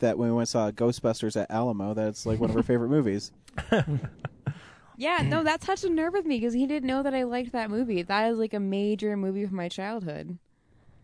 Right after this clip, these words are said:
Speaker 3: Well, because I, similar to Ryan, my parents were divorced, and so every Friday night my dad would take us to Videovision. If it was, it's
Speaker 1: Nice.
Speaker 3: now a Blockbuster, so probably, which is probably now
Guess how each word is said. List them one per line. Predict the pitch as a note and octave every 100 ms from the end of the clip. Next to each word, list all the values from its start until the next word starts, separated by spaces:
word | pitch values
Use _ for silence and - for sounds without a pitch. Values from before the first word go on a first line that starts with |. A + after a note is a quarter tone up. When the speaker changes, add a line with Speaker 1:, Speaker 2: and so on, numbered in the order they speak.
| - - _
Speaker 3:
Well, | - G#3+
because | G#3 A#3 A#3+
I, | - A#3+ C4 C4 B3
similar | G#3+ - C4+ C#4
to | A#3+
Ryan, | G#3 A3 C4 A3+ G3+
my | F#3+
parents | - G#3+ G#3
were | G#3+
divorced, | F3+ E3+ F#3 G3+ E3+ F3+ -
and | - G3
so | G#3
every | G3+ G#3+ A3 A#3
Friday | A3 - G3+ A3 G#3+
night | F#3+ F3+
my | F3
dad | F3 F3+ F#3
would | F#3+
take | G3+ F#3+
us | F#3
to | - F3+
Videovision. | D#3+ F3 F#3+ F3 D3 D#3 E3 G#3 A#3 C4 - - _ _ _ -
If | F#3 - -
it | F#3
was, | F3 G3+
it's | G3 E3+
Speaker 1:
Nice. | F3+
Speaker 3:
now | E3 E3
a |
Blockbuster, | E3 D#3 - F3+ - G3+
so | G3 F#3+
probably, | F#3 E3+
which | E3 E3
is | D#3+ E3
probably | - F3+ E3+ D#3+
now | D#3 D3+ D3+